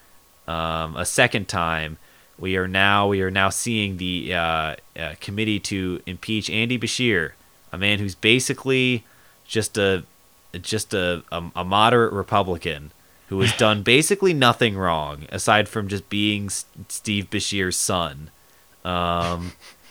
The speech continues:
Speaker 1: and I, I, I can't. It's mind-boggling to me. Um, but
Speaker 2: I mean, they're threatening to lynch him. Like,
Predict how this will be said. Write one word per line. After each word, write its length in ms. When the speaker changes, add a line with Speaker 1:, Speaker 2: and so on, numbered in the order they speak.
Speaker 1:
and 140
I, 360
I, 60
I 40
can't. 460
It's 280
mind-boggling 760
to 120
me. 320
Um, 440
but 120
Speaker 2:
I 120
mean, 200
they're 140
threatening 400
to 80
lynch 360
him. 480
Like, 580